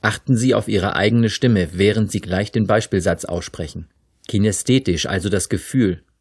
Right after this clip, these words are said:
Fühlen Sie die Oberfläche des Buches? Ist sie glatt oder eher rau?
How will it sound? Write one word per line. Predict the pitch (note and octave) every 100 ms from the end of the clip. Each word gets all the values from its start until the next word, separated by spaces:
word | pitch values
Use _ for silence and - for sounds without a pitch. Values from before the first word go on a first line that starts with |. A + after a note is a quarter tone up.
| _
Fühlen | - A#2+ A#2+ C3+
Sie | A2
die | G#2
Oberfläche | - G2+ C3+ C3 A#2 G#2+
des | F#2 -
Buches? | G#2 G2 D3 - - _ _
Ist | G#2 -
sie | - F2+
glatt | F2 A#2+ - -
oder | A2 G2+
eher | - F#2+ E2
rau? | D#2+ G#2 G#3